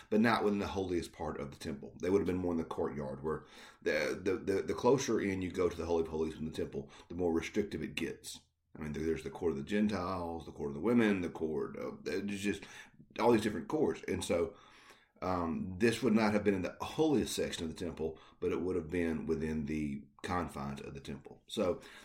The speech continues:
they would journey to, they would journey to Jerusalem, and when they got to the temple, they would purchase their animal. Well, here's the deal.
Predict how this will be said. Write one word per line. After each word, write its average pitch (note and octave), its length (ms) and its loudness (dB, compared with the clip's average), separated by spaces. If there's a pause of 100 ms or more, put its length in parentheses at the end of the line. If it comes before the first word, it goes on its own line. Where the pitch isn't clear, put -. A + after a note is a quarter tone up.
they G2+ 100 8
would G2+ 240 10
journey A#2 220 6
to, - 180 -4 (100)
they F#2+ 100 2
would F2+ 140 0
journey G2 200 2
to - 120 -2
Jerusalem, G#2+ 460 0 (340)
and F2 180 0
when E2+ 100 0
they D#2+ 80 0
got F#2 180 -2
to - 80 -12
the G#2 60 0
temple, G#2 240 0
they F2 100 0
would E2 160 0
purchase D#2+ 320 -6
their E2+ 180 -4
animal. D2+ 300 -8 (380)
Well, E2+ 180 -2
here's G#2 160 4
the F2+ 60 -4
deal. E2+ 240 0